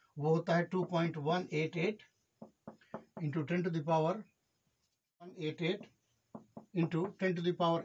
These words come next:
eight centimeter per second, या फिर ये two point one eight eight into ten to the power six meter per second।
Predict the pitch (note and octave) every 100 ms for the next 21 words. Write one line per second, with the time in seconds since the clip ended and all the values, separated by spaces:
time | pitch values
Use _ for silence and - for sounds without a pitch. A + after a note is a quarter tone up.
0 | E3+ D3+ F#3+ - - _ - _ - -
1 | F#3 F3+ F#3+ F3 F#3+ A#3 - - E3 -
2 | E3+ F3 A3+ B3 _ _ _ _ _ _
3 | _ _ _ D3+ D3 C#3 F#3 E3 G3+ B3
4 | - - - F3+ D#3 E3+ E3+ D#3 D#3+ F#3+
5 | A3 - _ _ - D#3+ F3 F#3 E3+ F3+
6 | F3+ D3 D#3+ E3 D3+ D3+ C#3 D3+ D3 D#3
7 | G3+ _ _ _ _ _ - _ _ _
8 | _ _ _ _ _ _ _ _ _ _
9 | _ _ _ _ _ _ _ _ _ _
10 | _ _ _ _ _ _ _ _ _ _
11 | _ _ _ _ _ _ _ _ _ -
12 | - G3 G3 - - _ _ _ _ _
13 | _ - - _ D3+ D#3+ D#3+ F#3 A#3 _
14 | - _ _ - G3+ - C#3 A#2+